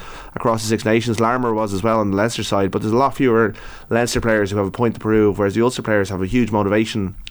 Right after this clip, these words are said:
as well as the fact that they haven't won this thing in a long time. And Sexton's not there. So that's a, a,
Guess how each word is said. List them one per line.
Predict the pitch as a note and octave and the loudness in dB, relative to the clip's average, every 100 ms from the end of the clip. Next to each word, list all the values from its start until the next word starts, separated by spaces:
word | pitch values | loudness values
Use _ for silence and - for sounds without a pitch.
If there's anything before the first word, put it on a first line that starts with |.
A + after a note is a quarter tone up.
| - | -4
as | B2 | 0
well | C#3+ C3 | 2 0
as | |
the | G#2 | 0
fact | G2+ F#2+ | -4 -4
that | F#2 | -2
they | |
haven't | G#2 F#2+ | -2 0
won | G2+ A2+ | 0 0
this | G2 | 0
thing | G#2 | -2
in | G2 | 0
a | F#2+ | 0
long | G2 G2 | 0 0
time. | G2+ G#2 F#2+ - - - - | 0 -2 -2 -8 -14 -14 -4
And | D3+ C#3 | -2 0
Sexton's | E3+ E3+ A#2+ | 0 2 0
not | F#2+ | 0
there. | F2+ F2 F#2 - - | -2 -4 -6 -10 -16
So | - A#2+ | -4 -2
that's | F3+ | 0
a, | G2+ E2 - | -2 -4 -4
a, | - | -2